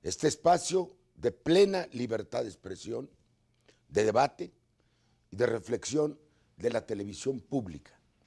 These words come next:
Su amigo Porfirio Muñoz Ledo. Hoy tenemos a discusión un tema del mayor interés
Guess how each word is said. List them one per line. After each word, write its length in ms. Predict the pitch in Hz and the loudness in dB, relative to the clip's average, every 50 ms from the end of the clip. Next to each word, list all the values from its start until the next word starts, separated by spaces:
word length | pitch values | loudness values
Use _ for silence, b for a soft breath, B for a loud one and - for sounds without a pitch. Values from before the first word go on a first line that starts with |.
| b b b b b b b b | b b b b b b b b
Su 160 | b - 113 | b -2 -2
amigo 540 | 120 127 156 165 160 175 170 165 - - _ _ _ | 0 2 0 0 0 0 0 -2 -2 -6 _ _ _
Porfirio 440 | - 101 - - 117 131 127 127 123 | -4 -4 -4 -4 -4 -4 -2 -2 -4
Muñoz 360 | 113 104 98 98 92 80 - | -4 -6 -8 -10 -12 -12 -14
Ledo. 240 | 82 73 - - _ _ _ _ _ _ _ _ b b b b b b b b b b b _ _ | -16 -18 -18 -20 _ _ _ _ _ _ _ _ b b b b b b b b b b b _ _
Hoy 380 | 147 160 175 185 190 190 202 | 2 4 4 6 4 4 2
tenemos 460 | 156 - - 139 135 147 165 151 117 135 | 0 -2 -2 -2 0 0 -2 -4 -4 -6
a 60 | 127 | -8
discusión 760 | 117 95 - - - 110 - - 127 151 151 165 160 127 - _ _ b b b b b b b b b b _ _ | -8 -10 -14 -16 -16 -14 -10 -6 -2 -2 -2 -2 -4 -8 -16 _ _ b b b b b b b b b b _ _
un 140 | 131 127 120 | -6 -6 -6
tema 640 | - - 151 143 147 151 151 151 151 151 147 143 - _ _ _ _ - | 0 4 4 4 4 4 2 0 0 -2 -2 -6 -10 _ _ _ _ -4
del 140 | 113 113 110 | -2 -2 0
mayor 260 | 107 110 127 143 143 | 0 0 2 2 2
interés 600 | 143 135 - 139 123 127 143 135 - - - | 0 0 0 0 0 0 0 -2 -4 -8 -14